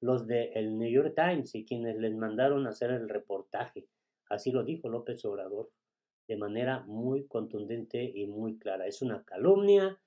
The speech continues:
es un pasquín inmundo el de New York Times, es una vergüenza.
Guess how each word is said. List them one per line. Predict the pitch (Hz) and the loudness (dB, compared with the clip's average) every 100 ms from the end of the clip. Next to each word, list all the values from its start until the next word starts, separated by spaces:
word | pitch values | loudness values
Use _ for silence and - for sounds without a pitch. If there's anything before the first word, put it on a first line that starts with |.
| _ _ - | _ _ 0
es | 135 131 | 0 4
un | 139 120 | 2 4
pasquín | 113 - - 127 | 2 2 0 2
inmundo | 120 113 185 190 170 170 165 | 2 4 6 6 6 4 2
el | 117 117 110 | -2 -2 -2
de | 110 110 | -2 0
New | 127 127 | 0 0
York | - | 4
Times, | 165 190 208 208 - - _ _ _ _ - | 6 6 4 0 -14 -20 _ _ _ _ -6
es | 117 131 | -2 2
una | 170 135 | 4 4
vergüenza. | 110 101 156 196 185 185 180 175 | 4 4 6 6 4 0 -2 -4